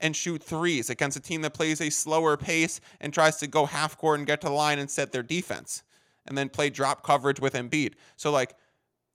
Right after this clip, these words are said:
they're gonna have to pick it apart using transition and threes. So this game screams over to me and also screams another escalator angle to me. Um, before I wrap up, I wanna quickly review escalator angles because they would have worked out beautifully in round one. I didn't play enough of them,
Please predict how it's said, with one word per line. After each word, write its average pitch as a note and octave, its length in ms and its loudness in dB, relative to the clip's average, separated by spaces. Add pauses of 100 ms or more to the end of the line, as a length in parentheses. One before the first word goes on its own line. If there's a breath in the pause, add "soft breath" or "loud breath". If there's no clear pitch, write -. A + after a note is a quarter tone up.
(160)
they're E3 180 6
gonna G3+ 200 2
have G3 200 -2
to F#3 80 -6
pick - 300 -4
it F#3 80 2
apart G3 480 -2
using D#3+ 340 -6
transition F3 760 -2
and D#3+ 200 -4
threes. F3+ 600 -8
So C#3+ 340 2 (260 loud breath)
this G#3+ 220 -2
game C4 260 -6
screams F3 540 -4
over D#3 240 2
to D#3+ 80 -2
me D#3+ 180 0
and C#3 120 2
also D3 200 2
screams C#3 440 -4
another C3+ 260 0
escalator C3+ 540 2
angle C#3 320 0
to D3 120 -6
me. C#3 180 -2 (540 soft breath)
Um, C#3 380 2
before F#3+ 320 4
I A3+ 100 12
wrap G3 300 6
up, F3+ 180 6
I C3 60 0
wanna G3 300 0 (260)
quickly F#3+ 400 0
review E3+ 540 -2 (720)
escalator D3 500 0
angles A2 380 -6
because C#3 320 -4
they C#3+ 120 4
would D#3+ 260 4
have A3 120 2
worked F3+ 260 -2
out D#3+ 240 2
beautifully D3 600 -4
in C#3+ 80 -2
round C3+ 260 0
one. C3+ 200 0
I B2+ 100 0
didn't A3+ 220 -4
play F#3 180 2
enough C3 320 2
of E3 120 -2
them, F#3 280 0